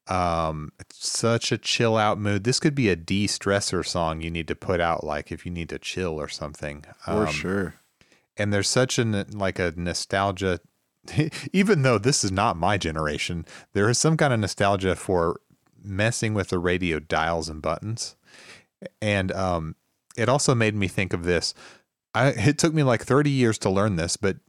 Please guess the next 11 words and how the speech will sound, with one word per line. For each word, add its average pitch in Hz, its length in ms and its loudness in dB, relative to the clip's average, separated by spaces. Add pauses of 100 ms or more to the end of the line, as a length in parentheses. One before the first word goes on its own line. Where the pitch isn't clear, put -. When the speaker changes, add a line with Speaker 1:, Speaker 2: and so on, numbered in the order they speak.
(180)
Speaker 1:
does 113 160 2
anyone 151 320 4
know 117 160 4
what 107 240 4
a 87 200 2 (220)
radio 110 560 4
button 104 400 0
on 92 200 0
the 87 80 -2
computer 104 540 0
is, 101 400 0